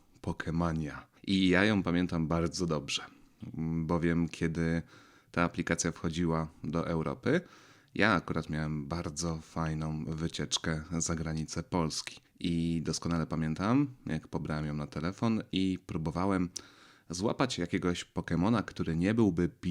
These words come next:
J-em, mm, w tym miejscu, w którym byłem, żeby uwiecznić to na zrzucie ekranu i żeby w ten sposób wrzucić posta na Facebooka.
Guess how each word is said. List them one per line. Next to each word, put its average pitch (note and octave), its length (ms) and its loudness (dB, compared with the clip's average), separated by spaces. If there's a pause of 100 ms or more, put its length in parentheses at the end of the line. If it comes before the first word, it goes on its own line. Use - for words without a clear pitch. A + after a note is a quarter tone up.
(140)
J-em, F2+ 440 2 (640)
mm, D#2+ 220 0
w - 100 -10
tym A#2+ 180 6
miejscu, F2 360 2
w - 80 -16
którym F2 340 0
byłem, E2+ 420 6 (160)
żeby E2+ 240 0
uwiecznić D#2+ 680 0
to D#2 220 -4 (140)
na D#2 360 0
zrzucie D#2+ 480 0
ekranu F#2 480 2
i D#2+ 40 2
żeby D2+ 220 -4
w - 80 -10
ten F2 160 2
sposób D#2 640 -4
wrzucić D#2+ 360 -2
posta E2 500 -4 (140)
na D#2+ 140 -2
Facebooka. E2 720 -2